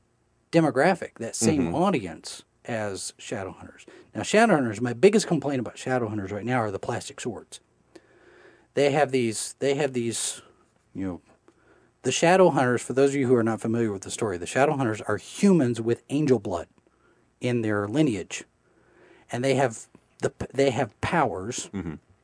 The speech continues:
Speaker 1: to, and, and they're tasked with protecting the world from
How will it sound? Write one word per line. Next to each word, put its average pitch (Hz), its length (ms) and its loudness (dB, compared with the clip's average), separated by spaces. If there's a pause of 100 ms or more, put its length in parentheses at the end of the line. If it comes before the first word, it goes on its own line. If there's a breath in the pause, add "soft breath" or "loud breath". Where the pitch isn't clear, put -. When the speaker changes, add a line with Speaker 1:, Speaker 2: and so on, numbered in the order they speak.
(440)
Speaker 1:
to, - 160 -6
and, 127 300 -2
and 127 240 0
they're 135 180 2
tasked - 600 -4 (140)
with 117 480 -2
protecting 143 680 -2
the 123 80 2
world 135 580 2 (260)
from 117 480 -4